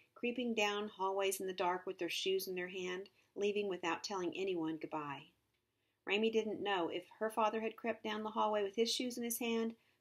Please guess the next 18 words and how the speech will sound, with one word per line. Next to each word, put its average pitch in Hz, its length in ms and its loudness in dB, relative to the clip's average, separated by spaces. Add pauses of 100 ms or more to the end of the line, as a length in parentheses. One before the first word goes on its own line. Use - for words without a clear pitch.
but 175 140 -2
he 196 160 0
had 160 180 0
certainly 226 440 0
left 170 280 0
without 156 320 -4
telling 156 280 -4
her 165 120 -4
goodbye. - 480 -8 (480)
Considering 233 560 0
this 233 220 0
fact, 165 340 -4
she - 160 -4
felt 190 260 -4
a 175 60 -4
pang 175 500 -4
of 151 120 -8
something. - 540 -6